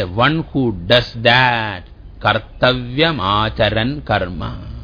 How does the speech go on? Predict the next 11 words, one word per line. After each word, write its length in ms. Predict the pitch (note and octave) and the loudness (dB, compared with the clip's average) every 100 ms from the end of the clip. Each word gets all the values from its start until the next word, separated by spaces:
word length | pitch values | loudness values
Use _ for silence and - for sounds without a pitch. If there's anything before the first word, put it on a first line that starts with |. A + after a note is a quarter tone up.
| - - - - - | -14 -16 -16 -16 -2
He 140 | G#2+ | 0
never 500 | A2 A2 B2+ D3 F#3 | 2 2 4 6 4
gives 480 | F3 A#2+ C3+ D3+ A#2+ | 0 0 4 4 2
room 380 | A#2 C3 D3 C#3+ | -2 0 0 0
for 240 | - B2 | 0 0
likes 560 | A2+ G2+ A2 A#2+ - - | 0 2 2 2 -2 -4
and 240 | A2+ G#2+ | -2 -2
dislikes. 720 | G2 G2+ - G#2+ G#2 - - - - - - - - - - - - - | -4 -4 -4 -2 -2 -6 -14 -14 -16 -18 -18 -18 -18 -16 -16 -14 -8 2
Similarly, 760 | F3+ F3 D#3 C#3+ E3 G#3+ A#3+ - - | 4 6 4 6 6 6 2 -2 0
akartavyam 1600 | A#2+ - E3+ F#3 - - D#3+ D#3+ D#3 D#3 E3+ F#3 G3+ G#3+ A3+ - - | 0 4 4 4 2 2 4 4 0 2 4 4 2 0 -2 -6 0
anacharan. 1300 | A2 A#2 C3 C3+ C#3 C3+ C#3+ C3 C#3 C#3+ C#3 - - | 2 4 4 4 4 2 2 2 0 -4 -10 -12 -14